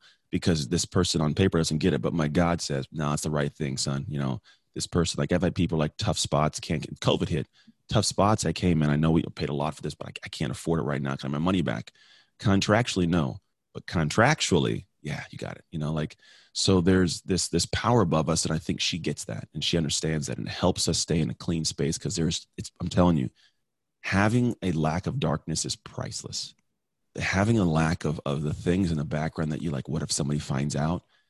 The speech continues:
Like, I can re-, when you ask, why am I just so out there and humble? And 'cause there's nothing you're gonna find on me that, that someone can say, "Oh, but look, he's like this." Every message that I have, every email, I, I, I do it clean and it's easy. That's the thing. It's not like I'm fighting to do it. It's easy for me to just be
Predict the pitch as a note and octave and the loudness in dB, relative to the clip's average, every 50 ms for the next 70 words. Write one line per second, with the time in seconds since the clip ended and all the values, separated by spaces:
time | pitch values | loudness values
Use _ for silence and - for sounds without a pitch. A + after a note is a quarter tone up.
0 | _ _ - - E2+ - - - A2 A#2+ - - F#2+ E2 - D2+ D2+ E2+ F#2+ G#2+ | _ _ -8 -6 -6 -6 -4 -2 -2 -2 0 -2 -2 -2 -4 -4 -4 0 2 4
1 | A2 A#2+ B2+ A#2+ A#2+ B2+ B2+ B2 A2+ A2 B2 B2+ A#2+ - G2 F#2 F#2 G2 G#2+ G#2+ | 6 6 6 6 6 4 4 4 4 4 4 2 0 0 0 2 2 2 4 2
2 | G#2+ G#2 G#2 F#2 G2 F2+ - - - - - - - G2 F#2 F#2 - - - E2+ | 2 2 2 0 0 0 -2 -2 -4 -2 -2 0 2 4 4 4 2 0 0 0
3 | F2+ G#2 F2+ - C#3+ C#3 A#2+ F#2+ E2 D2 - F#2 A2+ B2+ B2+ B2+ A2 F#2+ D#2+ C#2 | 0 0 2 2 0 0 0 0 -2 -2 -2 0 0 2 2 2 2 2 2 0
4 | - _ _ _ _ _ _ _ _ _ - - G#2 G2 F2 - F#2 F#2+ A#2 - | -4 _ _ _ _ _ _ _ _ _ -6 -4 -2 -2 0 0 0 0 0 0
5 | - E3+ E3+ D3+ B2+ A#2+ F2+ D2+ - - - E2 D#2 F2 A2 A#2 G2+ E2+ C#2+ D2 | 0 0 0 0 0 -2 -2 -4 -4 -4 -2 -2 0 2 2 2 2 0 0 0
6 | C#2+ C#2+ D2+ D2+ C#2 D2+ - - - C#2 - - - F#2 E2+ E2+ D#2 - - - | -2 -2 -2 -2 0 -2 -2 -2 -4 -6 -6 -4 -4 -2 -2 -2 -2 -2 -4 -2
7 | D#2+ D2+ - - G2+ G#2 - D#2+ E2 - E2 G2 F#2+ F2+ - - G2 E2+ - E2+ | -2 -2 0 0 0 0 0 -2 -4 -4 0 0 0 0 0 -2 -4 -2 -2 -2
8 | D2+ - - F2 E2 D2 - - - - - - A#2+ B2 C3 B2 G2+ F#2 F#2 F#2 | -4 -4 -2 -2 -2 0 -2 -4 -6 -6 -4 -2 0 2 2 4 4 4 6 6
9 | F#2 G#2 - C3 A#2+ G#2+ F#2 G2 G2+ G2+ G2+ F#2 G2 G2 G2 G2 F#2 F#2+ E2 D#2 | 4 4 4 2 0 0 0 0 2 2 0 0 0 0 0 0 0 0 -2 -2
10 | D#2 - G2 G2+ G2 F#2+ F2+ - _ _ _ _ _ _ _ _ _ _ - F#2+ | -2 0 0 2 2 2 0 -2 _ _ _ _ _ _ _ _ _ _ -4 0
11 | F2 E2+ - - - F2+ F2 E2+ - F#2 F2+ E2+ A#2+ B2 F#2 - - - A#2+ C3+ | 0 0 0 -2 -2 -2 0 0 0 -2 2 4 6 4 4 4 2 2 4 6
12 | C3 G#2+ E2+ D#2 D#2 D#2 - - G#2+ G#2+ A2+ G#2 - B1 - - - - - - | 6 6 4 4 2 0 0 2 2 4 4 4 2 0 -6 -8 -10 -12 -10 -6
13 | D#2 - F#2+ E2 D2+ - G#2+ A2 A#2 - E2+ E2 - - - E2+ F#2 E2+ D#2 C#2+ | -2 -2 -2 -2 0 -2 -2 -2 0 -2 -4 -6 -4 -4 -2 0 0 0 0 0
14 | E2+ - - F2+ - G#2+ A#2+ D3+ - F#2+ D2+ - D#2 D2+ D#2 C#2+ D2 - - - | 0 -2 -2 -2 0 2 2 4 4 2 2 2 0 0 0 0 -2 -4 -6 -4
15 | - E2+ D#2+ | -2 -2 -2